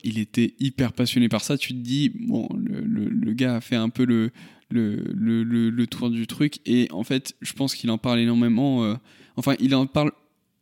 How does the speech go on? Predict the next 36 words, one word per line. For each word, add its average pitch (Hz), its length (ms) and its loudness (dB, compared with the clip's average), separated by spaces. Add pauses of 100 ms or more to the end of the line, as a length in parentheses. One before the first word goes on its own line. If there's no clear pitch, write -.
(140)
c'est, - 280 0
c'est, 120 240 2
c'est 123 220 2
une 120 80 4
sorte 131 200 0
de 120 100 2
feedback 135 720 -2
au 123 140 2
fait 139 320 -2
que 139 360 4
on 120 80 4
l'associait 120 680 2
énormément 123 640 4
à - 20 4
la 117 120 4
franchise, 120 720 0 (520)
euh, 101 500 0
et 117 180 2
que, - 180 -2
euh, 98 840 0
finalement, 127 400 6
ça, 113 240 2
ça, 113 180 2
ça, 113 260 2
c'est, 117 200 0
ce 117 160 0
soit 120 140 2
le 110 60 0
projet 113 260 2
d'une 117 180 4
vie, 117 160 0
comme 101 200 0
tu - 140 -10
le 107 60 -2
dis, 107 240 2
euh. 107 80 -2